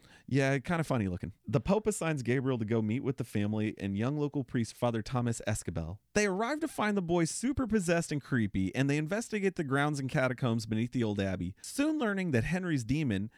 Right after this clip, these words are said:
Asmodeus, has previously possessed the founder of the Spanish Inquisition, an exorcist, and that allowed him to infiltrate the church and lead it into its darkest time. Turns out, Asmodeus wanted an exorcist to come all along because possessing exorcists is his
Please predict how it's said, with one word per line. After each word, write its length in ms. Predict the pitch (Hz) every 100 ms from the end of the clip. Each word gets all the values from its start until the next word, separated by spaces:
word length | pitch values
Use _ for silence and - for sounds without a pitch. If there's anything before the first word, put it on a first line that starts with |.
| _ -
Asmodeus, 840 | 127 120 101 147 175 101 101 - _
has 220 | - 135
previously 540 | - 226 240 247 - 208
possessed 540 | 175 120 135 139 -
the 80 | 107
founder 440 | - 151 180 180
of 80 | 151
the 80 | 113
Spanish 460 | - 143 151 156 135
Inquisition, 640 | 120 104 127 147 98 104 - -
an 120 | 101
exorcist, 800 | 127 262 - 117 - 95 - - _ - -
and 180 | 139 147
that 160 | 185 254
allowed 320 | 202 151 156
him 100 | 151
to 140 | - -
infiltrate 520 | 165 - - 180 170
the 80 | 143
church 420 | - 127 135 -
and 120 | 120 113
lead 160 | 135
it 120 | 151
into 260 | 117 123 101
its 180 | 87 -
darkest 400 | 101 117 123 -
time. 360 | 123 143 - -
Turns 320 | - 277 285 175
out, 300 | 147 113 - -
Asmodeus 580 | 143 156 143 147 139 -
wanted 260 | 135 127
an 100 | 110
exorcist 480 | 127 131 107 - 107
to 40 | 117
come 220 | - 107
all 220 | 104 175
along 320 | 185 165 139 131
because 300 | 123 127 110
possessing 500 | 110 117 135 143 127
exorcists 720 | 123 - 113 113 107 - -
is 200 | 104 101
his 280 | 165 -